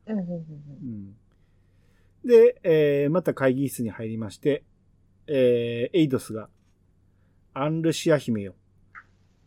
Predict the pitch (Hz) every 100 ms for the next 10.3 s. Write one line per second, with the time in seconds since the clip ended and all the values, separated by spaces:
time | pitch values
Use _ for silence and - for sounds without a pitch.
0 | - 156 170 127 - 131 131 139 - 120
1 | 113 113 113 131 _ _ _ _ _ _
2 | - 151 165 170 139 120 - 127 123 117
3 | 110 113 101 98 - _ _ _ - 135
4 | 208 196 - 135 117 - 151 151 131 120
5 | 104 107 107 - _ _ - 120 147 185
6 | 185 180 180 170 156 135 151 160 135 135
7 | 165 202 - _ 131 120 151 147 - 240
8 | 143 110 104 95 131 170 - _ - _
9 | _ _ _ _ - - - - 160 156
10 | - 113 110